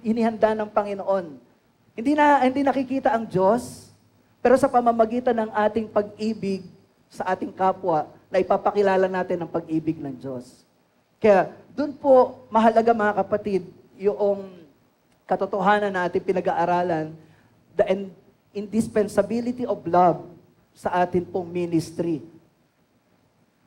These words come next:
Pag sinabing indispensable, absolutely necessary. At yan po yung maliwanag na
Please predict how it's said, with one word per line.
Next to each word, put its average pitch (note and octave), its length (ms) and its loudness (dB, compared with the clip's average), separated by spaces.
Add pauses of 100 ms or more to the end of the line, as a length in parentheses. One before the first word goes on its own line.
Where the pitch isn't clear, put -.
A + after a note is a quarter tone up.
(1040)
Pag F3 160 -6
sinabing G3 480 -2
indispensable, G#3 1120 2 (400)
absolutely A3 1200 0 (560)
necessary. F3 880 0 (640)
At G#3 160 -2
yan D4+ 160 4
po D#4 160 0
yung C4+ 240 0
maliwanag A3 640 4
na F#3+ 220 -4